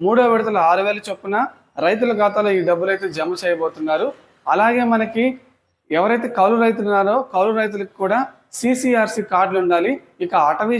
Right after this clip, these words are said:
శాఖ, పోడు భూములు, అలాగే పట్టాదారు పాస్ పుస్తకం ఉన్న రైతులందరూ ఈ పథకానికి అర్హులు. ఇక ప్రతి కుటుంబంలో భార్యాభర్తను ఒక యూనిట్గా తీసుకొని ఈ పథకాన్ని అయితే అమలు చేస్తున్నారు. వీరు ఒకే హౌస్ హోల్డ్ మ్యాపింగ్లో ఉండాలి. అలాగే పెళ్ళయి భార్య,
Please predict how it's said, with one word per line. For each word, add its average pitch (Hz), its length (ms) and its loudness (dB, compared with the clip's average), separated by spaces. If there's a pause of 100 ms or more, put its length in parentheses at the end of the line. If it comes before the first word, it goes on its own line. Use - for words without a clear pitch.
శాఖ, 202 240 -2 (420)
పోడు 208 280 0
భూములు, 202 340 0 (420)
అలాగే 220 280 2 (100)
పట్టాదారు 208 560 -2
పాస్ 185 240 0
పుస్తకం 190 320 -8
ఉన్న 190 180 0
రైతులందరూ 185 480 -2 (100)
ఈ 175 120 -2
పథకానికి 165 540 -2
అర్హులు. 170 280 -6 (460)
ఇక 156 80 -6 (140)
ప్రతి 170 280 -2 (120)
కుటుంబంలో 196 520 -2 (560)
భార్యాభర్తను 190 760 0 (120)
ఒక 147 160 -8
యూనిట్గా 190 460 -4
తీసుకొని 180 400 -4
ఈ - 100 -10
పథకాన్ని 165 400 -2
అయితే 165 160 -6
అమలు 151 260 -6
చేస్తున్నారు. 156 480 -2 (380)
వీరు 214 180 2 (120)
ఒకే 175 260 0
హౌస్ 196 280 -2
హోల్డ్ 196 240 -2
మ్యాపింగ్లో 175 440 0
ఉండాలి. 156 300 -2 (520)
అలాగే 214 380 2 (400)
పెళ్ళయి 226 340 2 (140)
భార్య, 202 280 2